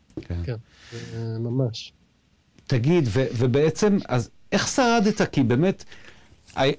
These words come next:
Speaker 1: אולי לא, אתה יודע, הרבה, הרבה מצופינו הצעירים, לאו דווקא, אה, אה, עברו את המסלול הזה, גם אנשים שהם טכנאים ו-,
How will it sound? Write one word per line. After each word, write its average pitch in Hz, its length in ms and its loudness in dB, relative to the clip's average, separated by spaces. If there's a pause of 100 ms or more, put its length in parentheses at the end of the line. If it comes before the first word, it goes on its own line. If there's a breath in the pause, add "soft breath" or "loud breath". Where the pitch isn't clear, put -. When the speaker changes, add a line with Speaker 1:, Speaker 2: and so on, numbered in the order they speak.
Speaker 1:
אולי 160 320 4
לא, 233 140 4
אתה - 180 -2
יודע, 156 160 4
הרבה, 147 380 4
הרבה 123 180 2
מצופינו 165 600 2
הצעירים, 160 840 2
לאו 143 160 4
דווקא, 160 580 2
אה, 120 400 2 (420)
אה, 123 260 0
עברו 123 360 2
את 180 100 0
המסלול 147 440 2
הזה, 127 120 2
גם 143 180 2
אנשים 156 260 0
שהם 131 160 -2
טכנאים 131 640 2
ו-, 107 120 2